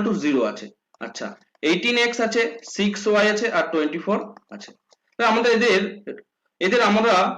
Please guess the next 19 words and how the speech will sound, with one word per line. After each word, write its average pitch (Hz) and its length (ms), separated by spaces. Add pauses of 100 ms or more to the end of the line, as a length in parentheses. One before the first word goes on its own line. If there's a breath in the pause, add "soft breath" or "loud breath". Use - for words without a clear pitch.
(280)
এদের 220 220
যে 233 60 (120)
সহগের 202 460
যে 233 60 (120)
রেশিওর 233 340 (100)
তুলনা 226 320
করব, 175 120 (120)
সেটা 208 220
আগে 226 100 (100)
করে 220 200
নিই। 233 100 (760)
নাইন 190 200 (120)
by 220 100 (120)
eighteen 202 320
হচ্ছে, 208 240 (500)
three 202 280
by 220 100 (160)
six 208 120 (160)
হচ্ছে 208 260